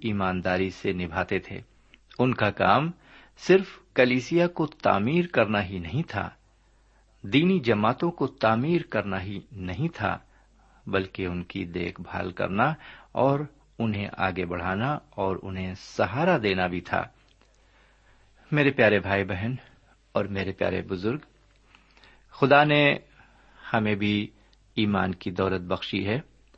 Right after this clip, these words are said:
اور مسیح مومن بنایا ہے۔ کسی کو کوئی ذمہ داری عطا فرمائی ہے اور کسی کو کہیں پر رکھا ہے۔ مجھے یہاں ریڈیو کی خدمت میں رکھا ہے، آپ کو ہو سکتا ہے پاسبان کی خدمت میں رکھا ہو،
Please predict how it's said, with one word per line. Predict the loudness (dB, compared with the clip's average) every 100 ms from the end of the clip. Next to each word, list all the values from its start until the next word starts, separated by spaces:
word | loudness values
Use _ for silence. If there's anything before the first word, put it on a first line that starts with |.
| -20 _ _
اور | -4 -2 -2
مسیح | -2 -4 -2 -2 -2 -6
مومن | -6 -4 -4 -4
بنایا | -2 2 6 4
ہے۔ | 2 -4 _ _ _ _ _ _ _ _ _ _ _ _
کسی | 0 4 4
کو | 4 2
کوئی | 6 4
ذمہ | 4 2 2
داری | 4 6 6 2
عطا | 2
فرمائی | 0 0 0 2 2
ہے | 0 -4 -6
اور | -4 -4
کسی | -6 -8 -6 -4
کو | 0 0 -2 -10 _ _ _
کہیں | -6 -2 0
پر | 2 2
رکھا | 0 0 0
ہے۔ | 0 -2 -8 _ _ _ -20 -20 -10 0
مجھے | 4 6
یہاں | 6 4 2
ریڈیو | 0 0 -2 -2
کی | -4
خدمت | -6 -6 -6 -6 -2
میں | -2
رکھا | -2 -2 0
ہے، | 0 -4 _ -20 -20 -20 _
آپ | 4 4 2
کو | 0 2 0
ہو |
سکتا | -2 -4 0 2 2
ہے | 0
پاسبان | 4 4 4 0 -2 -2
کی | -4 -8
خدمت | -6 -4 -4 -2
میں | -2
رکھا | -2 0 0
ہو، | 2